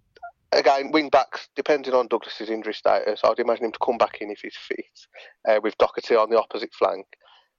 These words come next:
Saiss and Neves in the middle. Ball retention from them two is just absolutely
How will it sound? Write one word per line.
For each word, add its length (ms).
Saiss 260
and 140
Neves 360
in 100
the 60
middle. 340
Ball 200
retention 440
from 180
them 160
two 160
is 100
just 140
absolutely 760